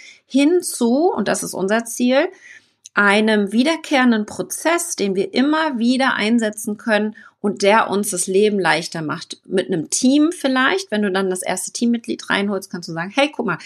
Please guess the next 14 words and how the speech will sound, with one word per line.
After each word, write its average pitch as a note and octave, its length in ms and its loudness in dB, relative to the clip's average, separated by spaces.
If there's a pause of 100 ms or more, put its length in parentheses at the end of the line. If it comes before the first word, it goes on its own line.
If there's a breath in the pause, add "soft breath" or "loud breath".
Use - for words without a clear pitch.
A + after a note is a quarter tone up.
(140)
das - 160 -8
gibt's B3 260 -2
schon C4 200 0
alles, C#4+ 340 2
das - 200 -2
darfst F#3 260 -6
du C#3+ 60 0
jetzt A#3+ 260 0
umsetzen.“ G3+ 600 -4 (380 loud breath)
Und G3 240 2
da D4+ 360 2
kommt A#3+ 260 0
Leichtigkeit E3+ 880 -2
rein. C3 260 -6